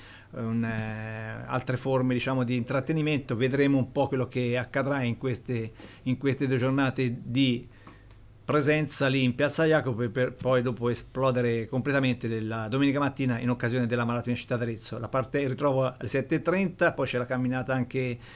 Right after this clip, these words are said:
eh, quella sportiva, eh, walking e, e north walking, quindi vedremo un po', e poi alle dieci la partenza per le scuole, per la gara competitiva, la staffetta,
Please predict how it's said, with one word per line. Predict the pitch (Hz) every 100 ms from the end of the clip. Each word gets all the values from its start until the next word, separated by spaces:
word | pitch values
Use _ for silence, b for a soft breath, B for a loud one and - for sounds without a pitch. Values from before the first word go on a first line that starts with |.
| B B
eh, | - 120
quella | 120 127 127
sportiva, | 120 - 131 - 147 139 127 113 110 - 208 B B B -
eh, | 120 113 107 107 107 107
walking | 123 131 127 120 120 113
e, | 113 110 110 110 107 101 98 -
e | - 117
north | 120 123
walking, | 123 131 131 147 151 156
quindi | 143 131
vedremo | 123 123 135
un | 147
po', | - 190
e | 147 135
poi | 165 147 131
alle | 123 120 120 117 113 113
dieci | 120 160 -
la | 131
partenza | 131 120 139 127 - 117
per | - 127
le | 123
scuole, | 139 - 147 160 147 120
per | 120
la | 120
gara | 123 127 117
competitiva, | 123 107 123 143 175 147
la | 120
staffetta, | 117 - 131 - 180 - - 147 135